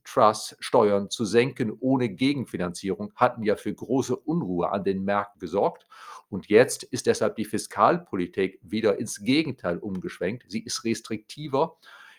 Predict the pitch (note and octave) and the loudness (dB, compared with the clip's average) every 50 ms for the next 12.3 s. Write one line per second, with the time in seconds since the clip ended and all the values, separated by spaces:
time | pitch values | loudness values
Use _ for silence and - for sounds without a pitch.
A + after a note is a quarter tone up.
0 | _ - A2 G#2+ G2+ G2+ A2 G#2+ - - - - - G#2 G#2+ B2+ A#2+ A#2+ G#2 - | _ -8 -6 -4 0 0 0 0 2 0 0 0 2 0 0 2 0 -2 -2 -2
1 | - A2+ A2+ - - - A#2 A#2 B2 C3 C3+ C#3 C3+ - _ - - G#2+ G#2+ G#2+ | -4 -4 -6 -6 -8 -4 0 0 2 2 2 0 -2 -6 _ -4 2 2 2 2
2 | A2+ G#2+ - A#2+ A2 G#2 G#2+ A#2 B2 B2 A#2 - G#2+ D3 - - - C#3 C3 C3 | 2 -2 -2 -2 -2 0 0 2 2 2 2 2 2 0 0 2 2 2 4 4
3 | G#2 - - F#2+ F#2 F2 - - A#2+ A#2+ - - A2 A2 A2 G#2 - - D#3 C#3 | 2 -2 -4 -6 -8 -6 -4 -4 -4 -4 -4 -6 -4 -4 -4 -4 -4 -4 -2 2
4 | B2+ A2+ A2 G#2 - - F#2 F2+ G2 F#2 - - - F#2 - - G2 F#2 F2 F#2 | 2 4 2 2 2 2 4 4 4 2 0 -8 -16 -16 -10 -6 -6 -4 -4 -4
5 | F#2 F#2 - - G2+ F#2+ F2+ - - - E2+ - - - _ _ - - - - | -6 -8 -10 -6 -4 -4 -4 -4 -8 -14 -14 -14 -16 -20 _ _ -20 -20 -20 -20
6 | - - - F#2+ - A2+ G#2 E2+ D#2+ A#2+ D3 F3+ F3 D#3+ D#3+ D3 - - C3 C3 | -16 -12 -12 -8 -4 -4 -4 -2 0 0 0 0 0 -2 -6 -6 -2 0 -2 -2
7 | B2 - - G#2+ F#2 G#2 G2 G2+ G2+ G#2 G#2 _ _ _ _ _ _ _ - G2 | -2 -2 -4 -2 2 4 4 4 2 0 -4 _ _ _ _ _ _ _ 2 2
8 | G2 - - - _ _ - G2 F2 F#2+ A2+ A#2+ - - - G2+ - - A#2+ B2 | 2 2 2 -8 _ _ -14 -8 -2 2 2 2 2 0 -4 -4 0 2 0 2
9 | C3+ C#3+ B2+ B2+ G#2 - - G#2 F#2 E2+ - A2+ A#2+ A#2 C#3+ C3+ A2 G2 G#2+ G#2 | 2 2 0 0 0 -2 -6 -6 -6 -4 -2 -2 -2 -2 -2 -4 2 4 4 4
10 | G2 - - G2 F2 F#2+ F2+ F2+ G2 G2 F#2+ D#3+ F#3+ - - - _ - - F#2 | 4 4 0 -2 -2 -2 -4 -4 -6 -2 2 2 2 2 2 -16 _ -2 0 0
11 | E2+ F2 E2+ F2 E2+ D#2+ E2 A2+ A2+ A2 - A2 F#2+ - - G2+ G2 G2+ - - | 0 0 0 -2 -2 2 4 2 2 2 2 -2 -2 2 4 4 4 4 2 -2
12 | A#2+ G#2+ A2 B2 C3+ - | -6 -2 0 0 0 0